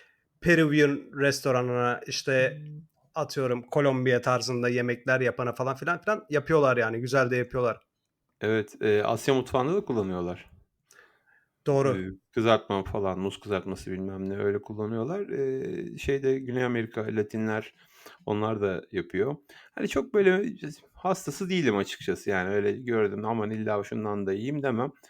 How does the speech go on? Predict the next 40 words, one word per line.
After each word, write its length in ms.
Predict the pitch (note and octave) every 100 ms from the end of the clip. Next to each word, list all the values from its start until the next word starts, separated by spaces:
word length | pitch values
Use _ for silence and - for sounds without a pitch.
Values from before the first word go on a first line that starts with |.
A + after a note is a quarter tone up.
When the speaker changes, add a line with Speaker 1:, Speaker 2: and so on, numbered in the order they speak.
| - - _ _
Speaker 2:
Ufak 240 | B2 B2 A#2+
ufak 280 | D#3 D3+
tadarım 380 | - D#3+ D3 A2
böyle 200 | G2+ F#2+ F#2+
denk 160 | - -
geldikçe. 580 | F#2 F2+ - - E3+ - _ _ _ -
Ama 200 | C#3+ C#3
dediğim 240 | C3+ B2+
gibi 140 | F#2+ F#2+
yani 200 | G2 G#2
özel 260 | A2 A#2+
bir 60 | A#2
sevinmem. 540 | A#2 A#2 G#2+ G2+ F#2
"Aa 220 | G2 F2+
bak 200 | F#2 F#2 G2+
bu 80 |
da 100 | F#2+
varmış," 480 | F2+ F2 F#2 - -
diye. 180 | E2 E2+ _ _ _ _ _ - _
Speaker 1:
Onun 260 | D#3+ E3+ F#3
bir 60 |
de 320 | F#3+ E3 - - -
benzeri 500 | C#3 D3 C3 D3 E3+
var. 240 | C3+ - - _ _ _ C3+
Yuka. 440 | D3+ D#3 B2 - _ _ _ _ _ _ _
O 140 | D#3
da 220 | F#3 A3 -
Speaker 2:
Ha, 300 | A#2+ C3 B2
yuka, 320 | A2+ A#2+ - A2+
yuka 320 | A2 B2+ A#2+
başka 340 | G#2+ - A#2+
canım. 240 | G2 B2 A#2+
Speaker 1:
o 100 | E3
da 140 | F3+
Speaker 2:
Muz 180 | G2+ G#2
değil 120 | A2
o. 20 |
Speaker 1:
patatesin 520 | E3 E3 F3+ D#3+ -
Speaker 2:
Patates. 380 | A3+ A#3 - - - - -
Speaker 1:
kuzeni. 520 | G3 E3 F#3 F3